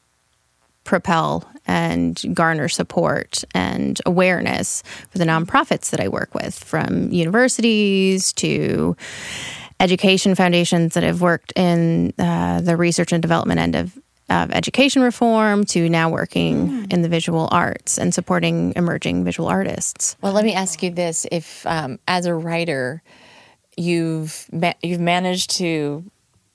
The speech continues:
Speaker 3: build a career using your, your craft as well,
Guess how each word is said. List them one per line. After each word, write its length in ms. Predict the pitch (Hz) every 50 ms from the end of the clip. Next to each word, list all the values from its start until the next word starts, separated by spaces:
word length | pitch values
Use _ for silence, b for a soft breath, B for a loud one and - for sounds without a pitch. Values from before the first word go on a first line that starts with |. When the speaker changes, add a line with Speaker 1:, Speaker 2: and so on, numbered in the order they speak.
| _ _ _ - - - _ -
Speaker 3:
build 220 | 180 175 180 190
a 80 | 208 208
career 600 | - - 262 220 170 139 139 139 151 180 190 - _
using 460 | - 165 165 160 160 160 165 147 139 139
your, 320 | 135 127 127 135 - - _ - _ - -
your 300 | - 165 160 151 135 -
craft 440 | - - - 156 - 165 160 - -
as 120 | 151 170
well, 400 | 156 147 - - - - - 196